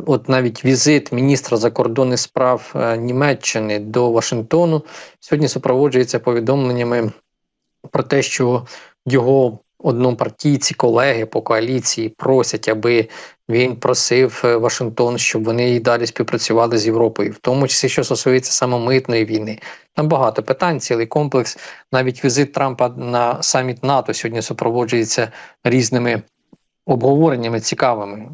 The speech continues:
бо Рюте побоюється, щоб скандалів не було. Трамп справді неординарна постать, і його важко прогнозувати, його важко прорахувати. Але те, що він втрапив у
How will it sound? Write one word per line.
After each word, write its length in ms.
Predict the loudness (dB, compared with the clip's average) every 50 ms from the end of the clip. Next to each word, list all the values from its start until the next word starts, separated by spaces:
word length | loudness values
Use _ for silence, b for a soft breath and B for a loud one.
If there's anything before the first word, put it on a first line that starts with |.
| -18 _
бо 400 | -10 -4 -2 -2 0 0 0 0
Рюте 280 | 0 0 0 0 -2 -2
побоюється, 580 | -2 -2 -2 0 2 2 2 2 0 -2 -4
щоб 200 | -4 -4 -4 -4
скандалів 480 | -4 -4 -4 -2 0 0 0 0 -2 -4
не 100 | -4 -4
було. 260 | -4 -4 -4 -6 -6 B B B B B B B -4
Трамп 200 | -2 0 0 -2
справді 400 | -4 -4 0 0 0 0 0 -4
неординарна 640 | -6 -4 -4 -4 -4 -4 -4 -2 -2 -4 -4 -6 -6
постать, 440 | -2 -2 -2 -2 -2 -4 -6 -4
і 60 | -4 -2
його 160 | -2 0 2
важко 300 | 2 0 0 0 -4 -6
прогнозувати, 720 | -2 -2 -2 0 0 -2 -2 0 2 2 2 2 2 0
його 140 | 0 2 2
важко 240 | 0 0 -2 -4 -4
прорахувати. 800 | -2 0 0 0 0 -2 -2 -2 0 2 2 2 0 -2 -6 -12 -12 B B B B B B B
Але 200 | 0 2 2 2
те, 160 | 2 2 0
що 240 | 0 0 0 -2 0
він 240 | 0 2 2 2 0
втрапив 800 | -2 -4 -8 -6 -2 0 2 2 0 0 -2 -2 -2 -4 -6 -4
у 600 | -2 0 0 2 2 2 2 0 0 -2 -4 -6